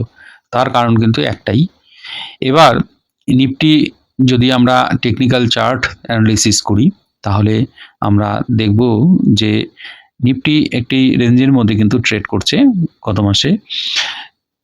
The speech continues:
সেটা হচ্ছে চব্বিশ হাজার পাঁচশো থেকে পঁচিশ হাজার একশো। এই যে একটা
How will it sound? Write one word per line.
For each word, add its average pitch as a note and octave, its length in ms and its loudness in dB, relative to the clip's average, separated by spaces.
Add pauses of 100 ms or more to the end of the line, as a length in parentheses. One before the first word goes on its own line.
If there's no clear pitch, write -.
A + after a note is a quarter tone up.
(320)
সেটা A2+ 260 -2
হচ্ছে G#2+ 200 -2 (160)
চব্বিশ G#2+ 320 0
হাজার A2 200 0
পাঁচশো G2+ 340 -4
থেকে E3 200 0
পঁচিশ A#2 420 -2 (300)
হাজার A#2 320 0 (180)
একশো। - 340 -4 (1200)
এই C#3+ 140 0
যে F#3 160 4 (240)
একটা C3 320 -2